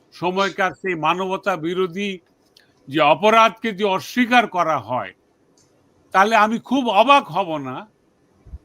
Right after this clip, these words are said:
যে এই বিএনপি ক্ষমতায় গেলে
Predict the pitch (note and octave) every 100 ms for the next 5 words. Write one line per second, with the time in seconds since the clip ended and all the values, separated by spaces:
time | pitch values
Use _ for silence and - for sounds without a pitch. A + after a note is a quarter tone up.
0 | _ - F#3+ G#3 F#3 A3 A#3+ F3 G#3 A3
1 | G#3+ - A3+ - E3+ G#3 G#3 A3 G3+ D#3
2 | G3+ A3 E3 F#3+